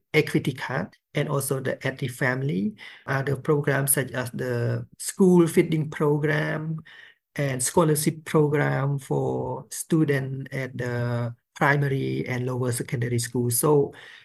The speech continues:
you see, when many program, especially the covid program, has been introduced,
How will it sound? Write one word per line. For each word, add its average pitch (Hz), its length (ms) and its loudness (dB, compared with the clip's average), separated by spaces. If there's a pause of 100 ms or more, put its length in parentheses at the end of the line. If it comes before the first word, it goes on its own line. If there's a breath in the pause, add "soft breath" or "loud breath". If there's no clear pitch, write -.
(180 loud breath)
you 151 80 2
see, 185 160 4
when 160 480 4
many 156 220 6
program, 135 960 2
especially 147 440 2
the 147 120 2
covid 147 400 -2
program, 135 640 0
has 143 180 -8
been 135 240 -6
introduced, 143 800 0